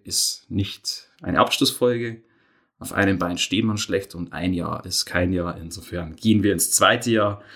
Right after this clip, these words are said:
und das zweite Jahr wird mit dieser Folge eingeläutet. Und eigentlich wollte ich jetzt gar nicht so lange reden. Zehn Minuten hatte ich mir vorgenommen. Ich glaub, wir sind ein bisschen drüber.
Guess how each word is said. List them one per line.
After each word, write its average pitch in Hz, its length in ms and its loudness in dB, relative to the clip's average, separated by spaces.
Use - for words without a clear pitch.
und 85 280 -4
das - 140 -2
zweite 90 320 2
Jahr 85 220 0
wird 92 180 -4
mit 85 100 -6
dieser 85 200 -4
Folge 82 500 -2
eingeläutet. 85 800 -2
Und 90 760 0
eigentlich 113 560 4
wollte 104 240 2
ich 98 40 -4
jetzt 98 200 -2
gar 85 100 2
nicht 92 160 0
so - 180 2
lange 90 300 -6
reden. 98 400 -4
Zehn 87 220 -4
Minuten 98 320 -4
hatte 98 180 -8
ich 98 60 -10
mir 98 60 -12
vorgenommen. 95 580 -2
Ich - 60 -20
glaub, - 240 -8
wir - 180 -20
sind 78 160 -2
ein 82 80 0
bisschen 98 320 2
drüber. 104 420 -2